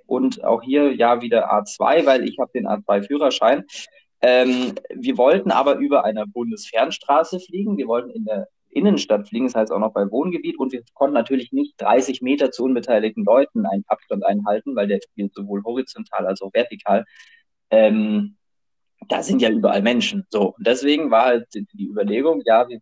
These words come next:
brauchen eine Ausnahmegenehmigung. Und dann gibt es eben diese Ausnahmegenehmigung vom Luftfahrtbundesamt, beziehungsweise Hessen, äh, wieder von der, äh, zuständigen Landesluftfahrtbehörde. Das ist ja auch wieder so ein schöner Flickenteppich bei uns in Deutschland, wer dann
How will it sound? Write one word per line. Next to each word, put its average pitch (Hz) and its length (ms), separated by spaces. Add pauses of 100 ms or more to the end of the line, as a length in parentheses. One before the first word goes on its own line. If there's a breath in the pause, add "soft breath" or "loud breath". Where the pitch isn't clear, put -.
brauchen 113 300
eine 98 60
Ausnahmegenehmigung. 98 840 (200)
Und 110 200
dann 113 340
gibt 135 240
es 147 140
eben 113 260
diese 104 380
Ausnahmegenehmigung 120 800
vom 101 180
Luftfahrtbundesamt, 139 840
beziehungsweise 135 640 (680 loud breath)
Hessen, 180 640
äh, 131 400
wieder 139 300
von 127 240
der, 117 440
äh, 110 260
zuständigen 131 640
Landesluftfahrtbehörde. 175 1700
Das 120 140
ist 123 140
ja 120 120
auch 147 160
wieder 147 160
so 135 100
ein 131 120
schöner 135 240
Flickenteppich 151 640
bei 139 100
uns 147 180
in 147 100
Deutschland, 131 460
wer 117 120
dann 113 360